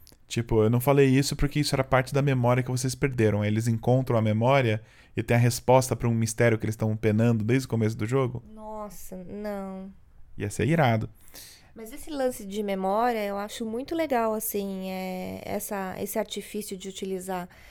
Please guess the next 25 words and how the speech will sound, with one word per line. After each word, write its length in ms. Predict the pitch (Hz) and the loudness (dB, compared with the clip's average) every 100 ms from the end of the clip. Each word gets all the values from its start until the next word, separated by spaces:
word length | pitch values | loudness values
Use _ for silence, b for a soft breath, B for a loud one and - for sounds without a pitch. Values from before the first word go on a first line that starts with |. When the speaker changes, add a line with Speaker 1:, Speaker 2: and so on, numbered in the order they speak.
| B B | B B
Speaker 2:
de 120 | 190 | -10
ter 160 | 190 208 | -6 -4
uma 180 | 208 196 | -4 -4
bruxa, 760 | 180 190 214 220 214 - 190 | -2 -2 0 -2 -4 -4 -6
um 200 | 190 196 | -6 -6
deus, 880 | 185 180 185 202 196 190 180 180 - b b b | -6 -4 -2 -2 -2 -4 -6 -10 -14 b b b
é, 240 | 190 196 190 | -6 -2 0
ou 180 | 202 226 | 0 0
um 40 | |
mago 460 | 208 180 202 190 196 | 0 0 0 0 -2
muito 320 | 190 190 202 | -4 -6 -8
poderoso, 1000 | 202 185 190 190 185 208 202 190 170 175 | -6 -2 -2 -2 0 0 0 -4 -6 -8
né, 260 | 175 185 B B B - | -6 -8 B B B -4
é, 320 | 185 170 165 | -2 -2 -2
roubando 540 | 165 190 196 190 202 | -2 -2 0 -2 -2
a 40 | 185 | -2
memória 400 | 185 185 185 180 | -2 0 0 -2
de 100 | 185 | -4
outras 220 | 185 180 | -6 -8
pessoas. 720 | 220 - - 240 240 196 185 | -8 -6 0 2 2 0 -4
Speaker 1:
Vai, 180 | 110 104 | -4 -4
chama 340 | - 123 127 | -2 0 4
o 20 | |
Harry 200 | 123 110 | 4 4
Potter. 420 | 107 101 101 107 | 2 0 0 -8